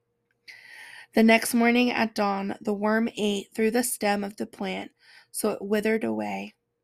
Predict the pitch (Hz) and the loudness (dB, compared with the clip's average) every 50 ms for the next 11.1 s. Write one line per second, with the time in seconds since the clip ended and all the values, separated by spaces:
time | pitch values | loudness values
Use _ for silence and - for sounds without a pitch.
0 | _ _ _ _ _ _ _ _ _ - - - - - - - 220 220 - 247 | _ _ _ _ _ _ _ _ _ -20 -20 -20 -18 -6 0 2 4 4 4 4
1 | 226 - - 240 233 240 247 240 269 277 269 240 - - 214 208 202 202 - - | 4 4 6 6 4 4 2 2 2 2 2 0 -2 -2 -2 -2 0 -2 -2 -4
2 | - - 208 208 208 214 214 208 214 220 220 214 - - 214 208 202 - - - | -4 -2 -2 0 0 0 0 0 0 0 -2 -2 -4 -4 -4 -4 -2 -4 -6 -6
3 | - - 226 220 220 - - 240 233 226 226 - - - _ _ _ _ _ _ | -2 -2 0 0 0 -2 -2 -2 -2 -2 -4 -6 -12 -20 _ _ _ _ _ _
4 | _ _ - 226 233 247 254 - - - - - - - 214 220 208 202 190 190 | _ _ -2 0 2 2 2 0 -2 -4 -6 -10 -6 -2 -2 0 0 -2 -4 -6
5 | 196 214 226 - _ _ _ _ _ - - 208 196 - 214 214 208 185 151 196 | -8 -12 -14 -16 _ _ _ _ _ -12 -10 -10 -4 -2 0 0 0 0 -2 -4
6 | 202 190 - 208 196 190 190 202 - - 208 214 _ _ _ _ _ _ _ _ | -4 -6 -6 -6 -6 -6 -6 -8 -8 -10 -10 -12 _ _ _ _ _ _ _ _
7 | _ _ _ _ _ _ _ _ - 226 226 - 240 226 220 220 208 233 247 240 | _ _ _ _ _ _ _ _ -6 -4 -2 2 2 2 2 2 0 0 -2 -2
8 | - - 254 254 262 262 262 262 277 277 269 - - 202 196 190 202 214 208 202 | 0 2 2 4 4 2 2 2 0 0 -2 -2 0 0 0 0 -2 -6 -6 -6
9 | - 214 208 208 208 208 - 220 220 214 214 - 208 202 202 190 - _ - - | -2 -2 0 0 -2 0 0 0 0 0 0 -4 -4 -4 -4 -6 -8 _ -20 -20
10 | - - - - - 208 214 208 202 - - - 208 202 - 202 185 180 185 185 | -20 -20 -16 -8 -4 -2 -2 -2 -2 -4 -8 -8 -8 -4 -2 -2 -2 -2 -4 -6
11 | 190 196 | -8 -10